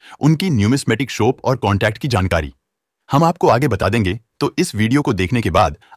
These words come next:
आप अपनी पसंद के किसी भी बायर से संपर्क करके अपना कलेक्शन बेच सकते हैं या फिर उनमें से किसी भी बायर की न्यूमिस्मेटिक शॉप पर जाकर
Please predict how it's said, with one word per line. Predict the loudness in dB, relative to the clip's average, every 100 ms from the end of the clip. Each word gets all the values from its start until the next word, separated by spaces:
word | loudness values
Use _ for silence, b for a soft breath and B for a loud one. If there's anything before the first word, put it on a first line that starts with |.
| _
आप | -2 -2
अपनी | -2 -2
पसंद | 0 0 0
के | -2 -4
किसी | -2 -4 -2
भी | 0
बायर | 2 2
से | 0
संपर्क | -4 -4 0 -2
करके | 0 -2 0 -2 B B -6
अपना | -2 -2
कलेक्शन | 0 -4 -2 -2
बेच | -2 -4
सकते | -8 -8
हैं | -10 -12 _ _ _ -2
या | 0
फिर | 2 0 0 b 0
उनमें | 2 2
से | -2 -6
किसी | -4 -6 -2
भी | -2
बायर | 0 0 0
की | -2
न्यूमिस्मेटिक | -2 0 0 -2 -2 -4
शॉप | -2 -2
पर | -2
जाकर | -2 -2 -2 -6